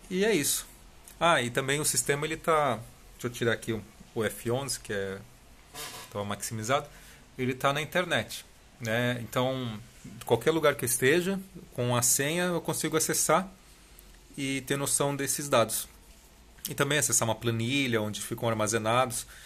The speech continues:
porque isso aqui é o valor em tempo real. Depois,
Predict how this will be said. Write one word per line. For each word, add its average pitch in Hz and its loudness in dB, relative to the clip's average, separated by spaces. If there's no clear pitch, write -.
porque 127 2
isso 135 0
aqui 127 0
é 139 4
o - 2
valor 143 4
em 143 -4
tempo 151 -2
real. 139 4
Depois, 139 2